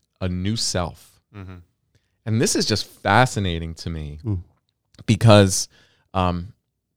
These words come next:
Speaker 1: you can s-, when, when you start trying to go through the nuance, and nuance is important because social media doesn't affect everybody negatively, but there certainly is a group of people where it is toxic. There's no doubt it, it's toxic.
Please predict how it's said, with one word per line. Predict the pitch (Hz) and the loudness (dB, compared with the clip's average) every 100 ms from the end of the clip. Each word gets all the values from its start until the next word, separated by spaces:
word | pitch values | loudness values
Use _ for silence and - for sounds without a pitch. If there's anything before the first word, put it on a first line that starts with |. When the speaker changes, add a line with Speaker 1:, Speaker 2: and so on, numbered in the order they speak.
| _ _ _ _ _ _ _ _ _ | _ _ _ _ _ _ _ _ _
Speaker 1:
you | 123 | -8
can | - 123 | -2 -2
s-, | - - | -2 -4
when, | 131 120 | -6 -6
when | 113 127 | 0 2
you | 120 | 2
start | - 196 160 - _ _ _ _ _ | 2 0 0 -4 _ _ _ _ _
trying | - 123 110 | -4 -2 -2
to | 104 | -2
go | 98 104 | 2 2
through | - 104 | 2 0
the | 87 | 2
nuance, | 85 85 78 82 - - - _ | 2 0 -2 -8 -12 -12 -14 _
and | 107 | -2
nuance | 117 143 117 104 92 | 0 2 2 2 -2
is | 87 | -6
important | 82 - 85 - | -8 -14 -16 -16
because | - 104 127 | -12 -6 -4
social | - - - | -2 -4 -4
media | 175 120 107 95 | -2 0 0 0
doesn't | 82 98 92 | 0 -2 0
affect | 85 - 85 - - | -4 -4 -6 -8 -4
everybody | 92 95 82 85 82 | -2 -2 -4 -6 -8
negatively, | 78 78 78 - - - 104 - _ _ _ _ _ _ | -10 -10 -12 -14 -16 -18 -20 -20 _ _ _ _ _ _
but | 117 | -6
there | 131 | -2
certainly | 127 - 233 240 170 | 0 0 -2 -2 -2
is | 107 | -2
a | |
group | 90 95 110 - - - | -4 -6 -6 -6 -14 -14
of | 95 - | -16 -8
people | 120 156 76 67 104 _ _ _ _ | -8 -8 -10 -14 -16 _ _ _ _
where | 101 98 95 | -2 0 2
it | 95 110 | 0 0
is | 101 - - | -2 -6 -10
toxic. | - 180 - - - - - | -2 -2 -2 -8 -16 -20 -6
There's | 117 | -4
no | 135 143 160 | 2 2 4
doubt | 131 117 107 | 4 6 6
it, | 87 - | 2 -4
it's | 87 - - | -6 -6 -8
toxic. | - - - - - | -6 -6 -8 -16 -20